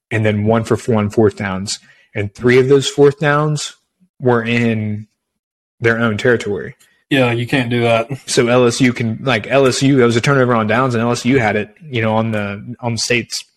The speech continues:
Speaker 1: thirty-yard line at
Speaker 2: Mm-hmm.
Speaker 1: the time. I mean, you, you do that, then, you know, it's hard to win. But L S U ha-, can, like, they handed this game to 'em a couple of times, and they just couldn't capitalize. And,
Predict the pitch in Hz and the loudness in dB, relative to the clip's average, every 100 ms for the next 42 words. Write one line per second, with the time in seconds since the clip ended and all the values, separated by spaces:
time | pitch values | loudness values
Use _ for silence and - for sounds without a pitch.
0 | - 113 113 117 139 113 107 107 - - | 0 2 4 4 2 0 -8 -10 -12 -10
1 | 120 127 123 117 113 120 117 113 107 - | -4 -2 -2 -4 -4 -8 -8 -8 -8 -16
2 | - - _ _ - 120 127 131 131 160 | -20 -20 _ _ -2 -2 0 0 2 2
3 | 135 120 110 113 117 117 113 113 - _ | 2 0 -2 -4 -4 -2 -4 -8 -10 _
4 | _ _ _ _ _ _ 113 107 98 107 | _ _ _ _ _ _ -2 -2 -2 -8
5 | _ 131 - 123 113 104 107 107 113 127 | _ -6 -2 0 0 -2 -2 -2 -2 -2
6 | 143 143 139 156 156 - 147 135 139 151 | -4 -6 -2 0 0 0 -2 -2 -6 -8
7 | 139 123 110 - _ _ _ _ 135 139 | -4 -2 -2 -6 _ _ _ _ 0 2
8 | 135 143 131 117 - 117 107 120 107 101 | 0 0 0 -2 -2 -4 -2 -2 -2 -2
9 | 147 151 - 110 107 - 113 107 107 113 | -4 -2 -4 -6 -6 -6 -6 -6 -8 -10
10 | 104 - 107 - 98 98 95 - 113 | -8 -4 -4 -4 -6 -6 -6 -8 -8